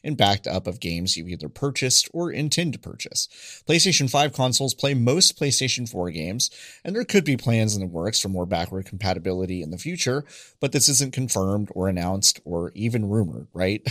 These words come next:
<laughs> So what we're seeing is a massive holder of old content shifting to a more and more digital model, but also removing access to older digital content,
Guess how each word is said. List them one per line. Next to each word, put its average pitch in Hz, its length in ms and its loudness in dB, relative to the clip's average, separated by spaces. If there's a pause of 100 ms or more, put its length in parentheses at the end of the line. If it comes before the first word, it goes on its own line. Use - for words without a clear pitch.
(120)
<laughs> 123 80 0 (220)
So - 160 4
what 113 120 2
we're 123 80 2
seeing 147 380 6
is 120 180 -2
a 104 60 0
massive 107 360 4
holder 113 420 -2
of 95 200 -8
old 131 300 2
content - 580 -2 (280)
shifting 117 400 0
to 110 120 -2
a 92 100 -2
more 101 340 0
and 95 160 -2
more 95 180 0
digital 95 320 -6
model, 90 400 0
but 64 140 -6
also 123 280 2
removing 120 480 2
access 76 460 0
to 92 160 -6 (180)
older 123 300 4
digital 98 340 -4
content, - 600 -4